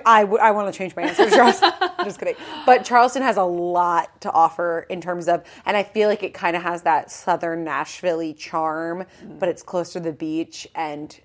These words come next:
Speaker 1: it's a little warmer and a little bit more, it's just beautiful. So I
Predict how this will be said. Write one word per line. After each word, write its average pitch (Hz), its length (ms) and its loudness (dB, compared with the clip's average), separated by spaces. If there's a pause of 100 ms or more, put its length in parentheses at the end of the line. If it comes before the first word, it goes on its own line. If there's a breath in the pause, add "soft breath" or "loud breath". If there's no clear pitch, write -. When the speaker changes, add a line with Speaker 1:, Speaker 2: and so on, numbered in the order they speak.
Speaker 1:
it's - 500 -16
a 160 60 -8
little 156 180 -6
warmer 147 480 -6
and 147 400 -10
a 156 100 -8
little 156 200 -6
bit 151 160 -8
more, 147 420 -8 (460)
it's 190 140 -14
just 175 220 -8
beautiful. - 400 -12
So - 260 -2 (540 soft breath)
I - 60 -2